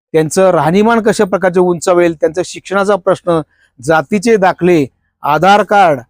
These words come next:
इत्यादी ज्या ज्या महत्त्वाच्या समस्या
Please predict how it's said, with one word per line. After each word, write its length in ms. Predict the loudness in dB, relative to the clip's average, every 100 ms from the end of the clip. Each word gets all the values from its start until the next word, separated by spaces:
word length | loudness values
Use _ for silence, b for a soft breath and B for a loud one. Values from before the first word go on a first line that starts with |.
| _ _ -10
इत्यादी 440 | -6 -2 0 0
ज्या 200 | 0 2
ज्या 180 | 2 2
महत्त्वाच्या 680 | 0 -2 -2 -2 -2 0
समस्या 680 | -2 -2 -2 -2 0 -2 -2